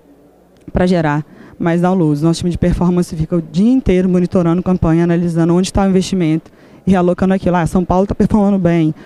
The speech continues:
Ou "Essa campanha com vídeo tá performando melhor porque mostra essa funcionalidade." Ou o comentário que a gente recebeu é aquele. E eles vão fazendo esse refinamento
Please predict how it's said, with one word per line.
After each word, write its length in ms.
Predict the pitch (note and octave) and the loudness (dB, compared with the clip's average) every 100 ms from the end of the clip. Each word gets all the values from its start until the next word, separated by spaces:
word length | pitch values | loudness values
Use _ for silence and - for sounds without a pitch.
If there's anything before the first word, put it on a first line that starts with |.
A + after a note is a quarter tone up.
| - - | -20 -4
Ou 120 | - F3 | 0 2
"Essa 220 | A3 A#3 | 2 0
campanha 360 | A3 G#3+ G3+ | 0 2 0
com 200 | G#3 A3 | 2 0
vídeo 200 | F3 G3+ | 2 2
tá 60 | G#3 | 2
performando 460 | F#3+ G#3+ G3 F#3+ G3 | 2 2 2 2 2
melhor 320 | F#3 E3+ G3 | 2 2 0
porque 220 | - G3+ | 0 0
mostra 320 | F#3 F#3 G3 | 2 0 -2
essa 80 | F3+ | -4
funcionalidade." 920 | - G3+ G3 F#3+ F#3+ D#3+ D#3+ D3+ D3+ - - - - | -4 -2 -2 -2 -2 -2 0 -2 -6 -16 -20 -20 -4
Ou 120 | F#3+ | -2
o 20 | |
comentário 400 | F#3+ F#3+ F#3 F#3+ | 0 0 0 -2
que 60 | G#3+ | 0
a 40 | |
gente 100 | G#3+ | 0
recebeu 320 | G3+ G3+ G3 G3+ | 2 2 2 2
é 60 | |
aquele. 480 | A#3 G#3 F3+ E3 D#3+ - - - - | 0 0 0 0 -4 -10 -20 -12 -2
E 60 | |
eles 180 | F3 F#3 | 0 2
vão 100 | F#3+ | 0
fazendo 220 | G3+ F#3+ | 2 0
esse 100 | F#3+ | 0
refinamento 720 | G3 - G3 G3 F#3 E3+ - | 0 0 0 2 2 0 -2